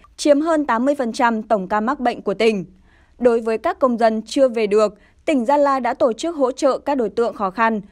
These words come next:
với mức một triệu đồng trên một người và đã hỗ trợ cho năm trăm bảy mươi ba người.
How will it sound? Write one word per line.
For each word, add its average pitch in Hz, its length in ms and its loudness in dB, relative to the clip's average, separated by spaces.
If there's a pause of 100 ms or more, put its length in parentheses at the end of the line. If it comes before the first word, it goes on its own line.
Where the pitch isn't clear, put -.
với 269 220 4
mức 359 220 -4
một 233 180 -2
triệu 208 140 -4
đồng 208 240 2
trên 208 160 -6
một 202 120 -4
người 208 320 2 (300)
và 294 120 2
đã 262 140 0
hỗ 330 180 -2
trợ 302 260 0
cho 247 140 -4
năm 226 200 -2
trăm 214 240 -4
bảy 196 120 4
mươi 196 100 -4
ba 208 140 0
người. 208 380 2